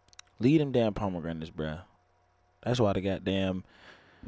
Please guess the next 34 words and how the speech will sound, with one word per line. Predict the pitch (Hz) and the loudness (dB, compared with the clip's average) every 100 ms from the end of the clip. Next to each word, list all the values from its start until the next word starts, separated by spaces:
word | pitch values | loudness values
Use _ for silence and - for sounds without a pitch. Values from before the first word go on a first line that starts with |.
| - - | -16 2
nature | 92 127 123 | 4 6 6
suffering | - 120 131 123 | 8 6 6 0
now, | 127 127 | 0 -2
because | 110 120 117 | -2 -4 -4
we | 127 | -6
just | 123 117 | -8 -4
taking | - 135 127 | 0 0 0
everything | 107 98 95 98 95 | -6 -8 -8 -8 -8
from | 92 87 | -10 -14
the | |
damn | 82 87 82 82 | -10 -10 -10 -10
animals. | 80 - - - _ _ _ _ _ | -14 -14 -16 -18 _ _ _ _ _
We | 131 151 | 6 6
are | 113 | 6
too | - 175 185 | 8 8 10
big | 147 135 131 - | 8 8 6 2
for | 110 | 2
pomegranate | 117 95 85 82 76 | 2 2 0 -4 -8
seeds. | - 76 69 - - - _ _ - _ - - _ _ - | -10 -12 -14 -16 -20 -20 _ _ -20 _ -20 -20 _ _ -10
Okay? | 123 117 113 117 _ _ _ _ _ _ _ _ _ _ _ _ _ _ _ | 0 4 4 4 _ _ _ _ _ _ _ _ _ _ _ _ _ _ _
So | 87 | 0
let's | 92 107 | 2 2
just | 107 - | 0 -4
stop. | - 78 - _ _ _ _ _ _ _ - | -2 -4 -6 _ _ _ _ _ _ _ -14
I'm | 95 | -6
gonna | 98 | 0
start | 110 98 | 6 6
a | |
fund | 90 - 107 104 | 6 2 4 4
that | 95 | 4
y'all | 98 95 | 4 4
can | 101 | 4
donate | 98 98 95 87 | 4 4 4 0
to, | - 95 92 | 4 4 4